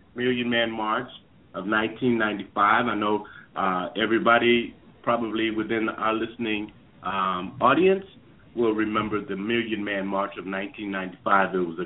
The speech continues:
great movement. It had, uh, tremendous energy. However, it resulted in not many, um, not many follow-ups, I would say. I was very angry, but I understand now the dynamics of why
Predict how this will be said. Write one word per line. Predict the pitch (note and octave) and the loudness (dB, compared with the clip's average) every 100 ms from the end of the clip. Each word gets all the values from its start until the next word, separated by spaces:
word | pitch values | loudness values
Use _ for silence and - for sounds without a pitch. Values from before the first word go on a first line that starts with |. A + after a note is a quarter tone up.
| D2 | -10
great | D2 F#2+ A2 A2 - | -6 0 4 2 0
movement. | G#2 G#2+ A2 G#2 A2+ A2+ - - - | 0 2 2 0 0 0 -6 -16 -8
It | - G2+ | 0 0
had, | G#2 F#2 F2+ - - - - | 4 2 2 -4 -18 -20 -4
uh, | F#2 F2+ E2+ D#2 - | 2 2 0 -4 -2
tremendous | G#2+ F#2+ G#2+ A#2 A2+ G#2+ - - | 2 4 6 6 6 4 2 -2
energy. | A#2 A2+ A2 A2+ A2+ A2+ - - - | 2 2 2 2 0 -2 -18 -20 -4
However, | B2 C3+ C3+ B2 B2 - | 4 6 6 4 -4 -6
it | C3 B2 - | -8 -8 -10
resulted | G#2 A#2 G2+ D#3 G3+ - D3 C#3+ - | -10 -10 2 4 4 2 -2 -2 -4
in | B2 A#2 | -6 -6
not | C#3 - B2 | -6 -6 -6
many, | B2 C#3 C3+ B2+ B2+ - - - | -2 0 0 -2 -6 -16 -20 -12
um, | G2 G2+ F#2+ F#2 F#2 - | -6 -4 -4 -6 -12 -4
not | B2+ C3 | -2 2
many | C3+ B2 - | 0 0 -2
follow-ups, | A2 G#2 F#2 E2+ - - - - | 2 4 2 -4 -8 -16 -20 -16
I | D#2+ | -16
would | D#2 | -14
say. | C#2+ B1+ | -14 -12
I | - G#2 | -8 -4
was | A#2 C#3 C3 | 0 0 0
very | A2 G2 F#2 | -2 -2 -2
angry, | F#2 G2 B2 | -2 0 -2
but | A2 A2 - - - - | -2 -6 -8 -20 -8 0
I | B2 | 4
understand | C3+ C3+ C3+ B2+ A#2+ A2+ | 6 4 4 4 4 2
now | A2 A2+ | -2 -2
the | |
dynamics | G2+ G2 G2+ A#2+ C3+ A#2+ A2+ | -4 -4 -4 -2 -2 -4 -6
of | G2 F2+ | -10 -8
why | F#2+ A2 B2+ | 0 2 2